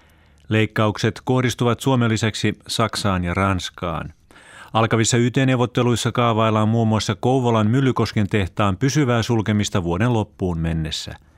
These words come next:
Myllykosken tehdas työllistää noin kolmesataaseitsemänkymmentäviisi ihmistä.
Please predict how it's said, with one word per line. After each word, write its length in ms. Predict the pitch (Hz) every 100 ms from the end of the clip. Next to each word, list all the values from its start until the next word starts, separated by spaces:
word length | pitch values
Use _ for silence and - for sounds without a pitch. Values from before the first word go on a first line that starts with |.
| _ _ _ _ _ _
Myllykosken 560 | 113 107 107 110 - 104
tehdas 460 | 127 123 117 - -
työllistää 520 | 143 123 - 117 107
noin 220 | 107 101
kolmesataaseitsemänkymmentäviisi 1900 | 117 104 98 98 - 95 90 113 110 104 101 90 92 98 120 117 101 92 90
ihmistä. 440 | 82 85 - 82